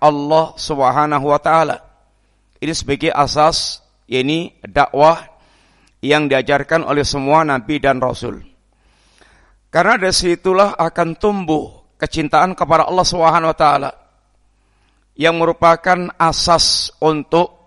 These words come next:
menggapai kebahagiaan yang hakiki dunia dan akhirat. Yang apabila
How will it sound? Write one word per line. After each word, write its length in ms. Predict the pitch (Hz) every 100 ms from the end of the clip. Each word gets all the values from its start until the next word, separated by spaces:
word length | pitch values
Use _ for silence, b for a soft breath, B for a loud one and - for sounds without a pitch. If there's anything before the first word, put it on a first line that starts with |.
| _ _ _ _
menggapai 1040 | - 156 151 147 143 - 156 160 175 127 - _
kebahagiaan 1120 | 147 - 139 120 139 147 156 165 170 - - _
yang 240 | 131 151 151
hakiki 800 | 143 151 - 147 147 170 208 - _ _
dunia 480 | - 151 147 165 156
dan 260 | 143 151 -
akhirat. 480 | 135 - 127 101 - _ _ _ _ _ _ _ _ _ _ b b b b b b b b b b b b b _
Yang 200 | 147 170
apabila 720 | 170 175 175 165 208 165 165